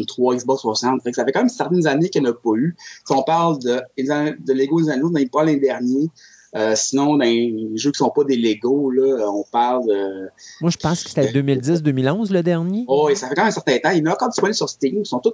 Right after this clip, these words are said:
Speaker 1: très bien cotés.
Speaker 2: Mhm.
Speaker 1: C'est des jeux d'aventure, euh, soit de, de, je veux dire, la plupart du temps, là, il y en a eu sur Super nes, là, qui,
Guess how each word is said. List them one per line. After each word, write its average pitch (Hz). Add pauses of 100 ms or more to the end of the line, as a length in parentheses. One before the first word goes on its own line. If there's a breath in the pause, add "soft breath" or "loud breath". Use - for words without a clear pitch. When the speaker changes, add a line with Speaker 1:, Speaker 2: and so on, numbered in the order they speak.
Speaker 1:
très 170
bien 151
cotés. 117
Speaker 2:
Mhm. 98 (140)
Speaker 1:
C'est -
des 127
jeux 156
d'aventure, 156
euh, 104
soit 147
de, 120
de, -
je 110
veux 92
dire, 147
la 160
plupart 202
du 202
temps, 208
là, 175 (100)
il 127
y 139
en -
a 170
eu 190
sur 156
Super -
nes, 131 (160)
là, 139
qui, 123